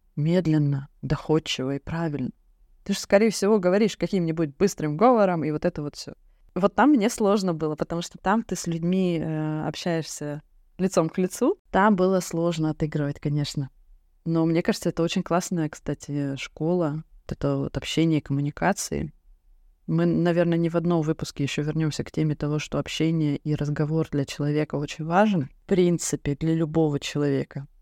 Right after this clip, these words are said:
Мне кажется, что такие вот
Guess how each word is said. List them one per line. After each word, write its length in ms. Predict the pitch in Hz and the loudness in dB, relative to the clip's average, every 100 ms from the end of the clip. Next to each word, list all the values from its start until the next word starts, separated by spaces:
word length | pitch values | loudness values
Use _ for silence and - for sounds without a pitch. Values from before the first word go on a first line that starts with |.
| _ _ _ _ | _ _ _ _
Мне 280 | - 147 156 | -2 2 2
кажется, 320 | 156 151 - 147 | 2 0 -4 -10
что 540 | - 156 156 151 143 - _ | -6 -2 2 2 0 -6 _
такие 420 | - - 170 165 | -6 -2 2 4
вот 400 | 151 151 - - | 4 0 -4 -18